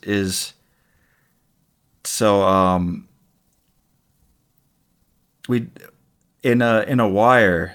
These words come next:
these electrons, the conduction band, you know, like, of semiconductors or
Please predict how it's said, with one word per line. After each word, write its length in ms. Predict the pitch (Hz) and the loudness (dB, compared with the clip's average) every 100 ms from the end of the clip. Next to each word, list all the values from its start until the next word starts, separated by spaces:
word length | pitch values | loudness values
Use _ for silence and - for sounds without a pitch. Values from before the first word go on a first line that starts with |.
| - | -10
these 240 | 110 101 | -6 -4
electrons, 920 | 104 104 127 - 110 98 92 87 85 - | -2 -2 -2 -4 -4 -2 -2 -4 -8 -6
the 400 | 117 92 87 80 | -2 0 -2 -4
conduction 580 | 107 95 135 147 98 80 | -6 0 0 -2 -6 -6
band, 520 | 87 85 85 95 90 - - _ | -6 -8 -10 -12 -14 -16 -20 _
you 120 | 95 | -6
know, 320 | 87 82 87 - _ _ _ _ _ - | -6 -8 -12 -18 _ _ _ _ _ -10
like, 400 | - 90 - - - | -4 -4 -6 -10 -6
of 160 | 95 | -6
semiconductors 960 | - 131 123 92 92 87 85 92 87 85 | -4 -2 -2 -4 -4 -4 -6 -8 -8 -8
or 180 | 85 | -10